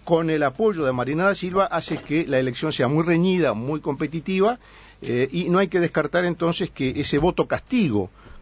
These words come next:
que sufrió la presidenta Dilma Rousseff con el sesenta por ciento de la población votando opciones diferentes a la del P T, pueda, eh, finalmente concretarse en el mismo día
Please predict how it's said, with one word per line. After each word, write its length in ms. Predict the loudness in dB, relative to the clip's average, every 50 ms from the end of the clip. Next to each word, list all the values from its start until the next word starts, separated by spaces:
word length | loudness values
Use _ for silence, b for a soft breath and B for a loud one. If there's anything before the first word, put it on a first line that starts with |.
| -14 -6
que 240 | -2 0 0 0
sufrió 440 | -2 -2 -6 -6 -2 0 2 2 2
la 180 | 4 2 0 0 -2
presidenta 520 | -4 -6 -4 -2 0 -2 0 2 2 2
Dilma 240 | 2 2 2 2 2
Rousseff 320 | 0 0 0 0 -2 -2
con 240 | 0 -2 -2 0 0
el 260 | -2 -2 -2 -4 -4
sesenta 480 | -6 -6 -4 2 2 2 2 2 -6 -4
por 140 | -4 -6 -4
ciento 240 | -2 -2 0 2 2
de 40 | 2
la 120 | 2 0
población 600 | 0 0 0 0 -2 -2 0 0 0 0 0 -4 -6
votando 580 | -8 -8 -8 -4 0 0 0 2 0 0 -2 -2 -4
opciones 340 | -8 -4 -2 0 0 0
diferentes 600 | 0 0 -2 0 2 2 2 0 -2 -6 -10 -10 -12 -8
a 80 | -6
la 80 | -4 -2
del 120 | -4 0
P 120 | 0 0 0
T, 260 | 0 -2 -4 -4 -4 B B B B B B -8
pueda, 360 | -2 2 2 4 4 4 2 0
eh, 240 | -4 -8 -8 -8 -8 -6
finalmente 500 | -6 -4 -4 -2 -2 -4 -4 -4 -4 -4
concretarse 600 | -4 -4 -2 -2 -2 0 0 -2 0 -2 -4 -2 2
en 100 | 2 2
el 100 | 4 4
mismo 320 | 4 2 4 2 2 0
día 320 | 0 2 2 0 0 0